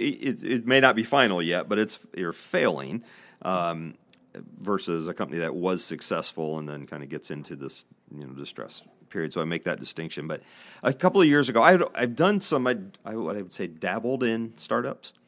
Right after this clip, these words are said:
um, for maybe ten years, um, small investments here and there, lots of mentoring, um,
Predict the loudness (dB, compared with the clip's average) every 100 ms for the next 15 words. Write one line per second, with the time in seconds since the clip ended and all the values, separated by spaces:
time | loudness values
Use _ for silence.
0 | _ _ _ -6 -2 0 -2 -4 -10 _
1 | -4 -4 -6 -10 _ _ -8 -6 -4 -6
2 | -6 -4 -4 -6 -8 -16 _ -12 -10 -8
3 | -8 -4 -2 -2 -2 -4 -4 -10 -6 -6
4 | -4 -4 -4 -2 -4 -2 -4 -4 -4 -6
5 | -6 -6 -8 _ _ _ _ -4 -2 -2
6 | -4